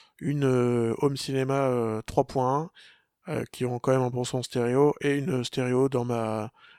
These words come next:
dans ma chambre, pour ma, parce que je suis en train de faire une petite salle de lecture et, et chambre. C'est très bourgeois ce que je viens de dire, c'est juste affreux, <laughs> mais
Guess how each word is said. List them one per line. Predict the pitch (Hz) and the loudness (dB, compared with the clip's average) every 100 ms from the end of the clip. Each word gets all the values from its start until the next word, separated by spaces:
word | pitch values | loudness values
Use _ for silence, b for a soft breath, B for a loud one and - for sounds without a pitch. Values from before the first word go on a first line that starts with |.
| b | b
dans | 151 139 | -2 2
ma | 131 | 2
chambre, | - 143 139 | 2 0 0
pour | 123 120 | -6 -4
ma, | 113 110 | -2 -4
parce | 135 | -8
que | - | -14
je | |
suis | 143 | -12
en | |
train | 113 | -12
de | |
faire | - 123 | -8 -8
une | |
petite | - 127 | -8 -6
salle | 135 | -6
de | 131 117 | -4 -6
lecture | 113 127 - 135 131 123 | -6 -8 -8 -4 -4 -4
et, | 110 117 - B B B B _ _ - | -10 -14 -20 B B B B _ _ -10
et | |
chambre. | 147 143 | -8 -8
C'est | - 127 | -8 -4
très | 170 | 0
bourgeois | 160 135 135 | 2 2 0
ce | - | 0
que | |
je | 127 | -4
viens | 120 | -4
de | 120 | -2
dire, | 123 | -4
c'est | - 131 117 | -4 -4 -4
juste | 135 - | -6 -6
affreux, | 120 139 165 | -6 -4 -2
<laughs> | 170 180 | 0 2
mais | 151 | 0